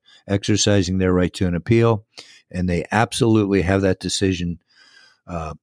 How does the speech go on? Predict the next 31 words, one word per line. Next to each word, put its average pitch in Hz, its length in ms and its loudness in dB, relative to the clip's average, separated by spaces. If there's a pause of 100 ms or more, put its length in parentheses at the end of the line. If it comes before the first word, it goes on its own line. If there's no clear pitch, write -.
to 95 120 -2
be 90 160 2
made. 85 420 2
So 85 400 -2 (540)
call 127 240 0
me 123 160 2
at 107 80 2
eight 110 200 2
hundred, 117 360 0
four 117 260 2
eight 110 140 2
one, 110 320 2
two 104 240 0
five 101 340 -2
two 95 220 0
six - 420 -2
if 95 160 -4
you 107 120 2
have 92 100 -2
questions. 120 640 -2 (500)
This 107 200 -2
is 101 100 0
Attorney 101 460 2
Alan 98 320 2
Edmonds. 104 500 -2 (340)
I 98 120 0
hope 104 240 2
you 107 100 4
enjoyed 95 380 2
this 95 160 -4
podcast. 104 720 -2